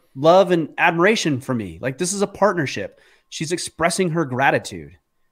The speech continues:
That doesn't make her, like, subservient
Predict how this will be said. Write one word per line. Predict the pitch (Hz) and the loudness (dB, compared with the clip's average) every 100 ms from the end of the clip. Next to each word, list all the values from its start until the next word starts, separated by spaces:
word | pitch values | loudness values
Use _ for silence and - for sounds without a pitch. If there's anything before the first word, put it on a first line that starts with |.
| _ _ | _ _
That | 139 | -2
doesn't | 185 185 127 | -2 -2 -2
make | 127 143 147 | -2 -4 -2
her, | 151 135 113 - | -4 -4 -6 -14
like, | 110 - | -16 -14
subservient | - 131 113 - 117 131 135 139 147 147 | -12 -10 -10 -10 -6 -6 -4 -2 -4 -6